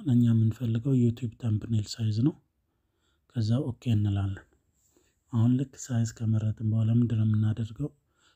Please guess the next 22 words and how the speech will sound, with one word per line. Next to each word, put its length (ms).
ቴክስት 400
ለማስገባት 840
ነው። 140
እናንተ 280
አሁን 200
እዚህ 220
ጋር 120
የፈለጋችሁትን 840
ቴክስቶች 480
ማስገባት 500
ትችላላችሁ። 640
የቻናላችሁን 760
ስም 240
የፈለጋችሁትን። 840
እኔ 120
አሁን 180
በቻናሌ 520
ስም 240
ነው 160
ቴክስት 380
ማስገባት 520
የምፈልገው። 580